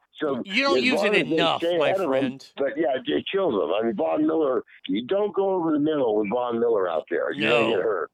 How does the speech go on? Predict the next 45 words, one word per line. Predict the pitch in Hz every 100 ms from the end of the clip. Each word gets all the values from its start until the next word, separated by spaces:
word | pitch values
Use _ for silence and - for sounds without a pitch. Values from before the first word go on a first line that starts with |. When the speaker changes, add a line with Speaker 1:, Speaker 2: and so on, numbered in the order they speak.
| _
Speaker 2:
No. | 117 139 147 143 131 123
I, | 170 170 175
I, | 180 170 175
I |
think | 220 208
it's | 185 151
a | 143
huge | - 180 175
loss | 139 147 147 160
for | - 160 165 165
'em. | 170 _ _ _ _ _ - -
I | 202
still | - - 294 240
think | 277 269 233
that, | 220 214 214 185
that | 185 185 165
them, | 170 247 254 254 247 240 240
Cincinnati, | 220 233 254 - 233 233 233 233 226
and | 208
Kansas | 233 233 202 185
City, | 233 233 208
I | 220
think | 277 277
that's | 269 269
the | 254
class | - 220 233 247 240
of | 214
the | 208
A | 226 220
F | 220
C | - 233 247
right | 202 190 175
now. | 196 202
We'll, | 233 220
we'll | 226 240
get | 247 226
to | 220
our | 196
picks | 226 214 -
here | 208
in | 196
a |
little | 190 185
bit, | 165 220 208
but | 180